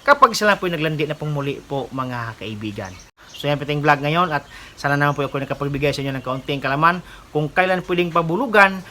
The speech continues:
yung mga inahing baboy po na kunan po, mga kaibigan. Hanggang dito lang po at maraming salamat po sa inyong panonood. Happy farming po, mga kaibigan.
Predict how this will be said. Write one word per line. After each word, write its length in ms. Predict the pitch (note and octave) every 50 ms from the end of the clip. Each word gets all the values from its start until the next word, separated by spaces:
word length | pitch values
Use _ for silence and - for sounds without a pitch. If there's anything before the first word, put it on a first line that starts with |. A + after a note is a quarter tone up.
| - -
yung 140 | A3 A3+ A#3
mga 160 | A3+ A3+ A3
inahing 180 | G#3+ G#3+ A3 G#3+ F#3
baboy 340 | G3+ G3 G3 E3+ F3+ F3+
po 100 | F3+ F3+ E3
na 120 | D#3+ D#3 -
kunan 360 | - E3 D#3 D3+ D3+ D3 C#3+
po, 160 | - C#3+ C3 A2
mga 460 | C3 C3 B2+ B2+ B2 B2 A#2 A#2 A#2
kaibigan. 560 | - A2+ A2+ G#2+ A2+ A2 G#2 G#2+ G2+ F#2+ F#2+ G2 - - - - - - - - -
Hanggang 220 | B2+ B2+ C3 C3+
dito 260 | C3 D3+ D3+ - D#3+
lang 180 | D3 C#3+ C#3 C#3
po 200 | D#3+ F#3 F#3 C#3+
at 40 | D3+ D#3
maraming 240 | D3 D3 D3 C#3+
salamat 280 | C#3+ C#3 C#3 C#3+ C3+ -
po 160 | - C#3+ A#2+
sa 140 | - C3 C3
inyong 180 | C#3 C#3 C3 B2+
panonood. 480 | - B2+ B2+ B2+ C#3 D3 F#3+ G#3+ G#3 F3 E3 - - - - - - - - - -
Happy 240 | - D#3+ D#3+ E3 E3
farming 480 | D3+ - D#3+ D#3+ D#3 E3 D#3+ D#3+ D#3 D3
po, 320 | - E3 D#3+ D#3 C#3+ - - C#3
mga 560 | C3+ B2+ C3 C3 C3 B2+ A#2+ A2 G2+ - -
kaibigan. 640 | F#2+ F#2 F#2+ G2 G2+ G2+ F#2+ G#2+ A#2+ A#2+ B2 A#2+